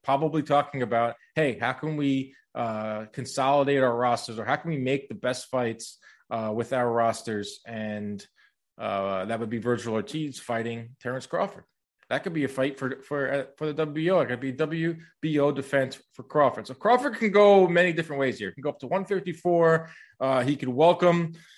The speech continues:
uh, Vergil Ortiz. He could stay at Top Rank a-, at one forty-seven and fight Josh Taylor,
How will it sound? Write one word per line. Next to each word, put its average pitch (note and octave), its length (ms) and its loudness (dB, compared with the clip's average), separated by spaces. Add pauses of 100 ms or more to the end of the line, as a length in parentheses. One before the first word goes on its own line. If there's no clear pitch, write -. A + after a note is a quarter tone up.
(340)
uh, B2+ 140 0
Vergil D3 340 2
Ortiz. D#3+ 540 2
He D3+ 60 -6
could C3 140 -4
stay F3 320 2
at E3 120 0
Top D#3+ 280 2
Rank D3+ 380 0 (260)
a-, B2+ 220 -12
at B2+ 120 -2
one C#3 120 0
forty-seven D3+ 640 2
and B2 140 -4
fight C3+ 280 2
Josh B2 280 0
Taylor, D3+ 580 4